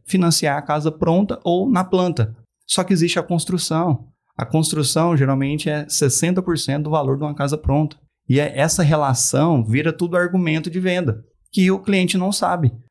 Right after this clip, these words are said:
A mesma casa, por exemplo, a casa que eu tô vendendo por dois milhões, se o cliente decide construir, ele vai construir com um milhão e trezentos, um milhão e quatrocentos. Então, ele consegue ter uma economia ali de trinta por cento, quarenta por cento. Só que, às vezes, a pessoa não sabe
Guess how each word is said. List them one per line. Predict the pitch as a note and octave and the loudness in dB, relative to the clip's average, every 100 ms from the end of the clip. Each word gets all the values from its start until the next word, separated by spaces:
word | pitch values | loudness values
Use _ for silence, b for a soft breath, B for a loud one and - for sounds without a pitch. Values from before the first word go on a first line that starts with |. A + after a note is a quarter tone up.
| _ - | _ -4
A | A2+ | 0
mesma | D3 F3 F3+ | 2 2 2
casa, | - D#3 C#3+ D3+ | 2 -2 0 -4
por | D3+ C3+ | -2 0
exemplo, | B2 A#2 A2+ | 2 2 0
a | G#2+ | -6
casa | A2 - B2+ | -6 -2 -2
que | B2+ | 0
eu | C3+ | 0
tô | C3 | 0
vendendo | C3 B2 A#2+ A#2+ G#2+ - | 0 0 0 -2 -4 0
por | A#2+ | 0
dois | A#2+ B2 | 2 2
milhões, | B2 A2+ D#3 G3 A2+ - - _ _ - | 2 2 2 2 0 -4 -10 _ _ -4
se | - | -2
o | D4+ | 0
cliente | E3+ D3+ C#3+ C3+ B2+ | 2 2 2 2 0
decide | A#2 C3+ D3 B2 | 0 0 0 -2
construir, | B2 F3 A3 - C#3 C#3+ A3 F3 | 0 0 0 0 0 2 0 -2
ele | G#3+ A3+ | -4 -2
vai | C#4 | -2
construir | F#3+ E3+ D#3+ D#3+ | 0 -2 0 -2
com | E3 | 0
um | |
milhão | D#3+ D#3 | 0 0
e | |
trezentos, | D3+ B2 A2 C#3 A2+ | 0 0 2 0 0
um | |
milhão | A#2 A#2 | 0 -2
e | A#2+ | -2
quatrocentos. | A2 A2+ A#2+ B2 A#2 A2 G#2 - _ | -4 -4 0 0 -2 -8 -16 -16 _
Então, | F#3 | 0
ele | F#3+ | 0
consegue | F#3 E3 F3+ - | 2 0 0 -2
ter | F#3+ | 0
uma | D#3+ | 0
economia | D3+ C#3+ C3+ B2+ A#2+ | 0 2 2 2 2
ali | A#2+ | 0
de | A#2 | -4
trinta | A#2 B2+ D3 C#3+ A#2 A2+ G#2 B2 - | -4 0 2 2 0 -2 -2 -8 -4
por | A#2 | -2
cento, | - A#2 A#2 A2+ | 0 -2 -2 -4
quarenta | - A2+ A2+ A2 | -4 -2 0 -4
por | A2+ G#2+ | -4 -2
cento. | A2 G2 - _ _ - | 0 0 -4 _ _ -8
Só | - | -2
que, | C#3+ | 0
às | B2+ | 2
vezes, | B2+ | 2
a | B2 | 0
pessoa | B2+ C3 | -2 0
não | C#3+ | 0
sabe | D#3 D#3 D#3 F3+ | 0 0 0 0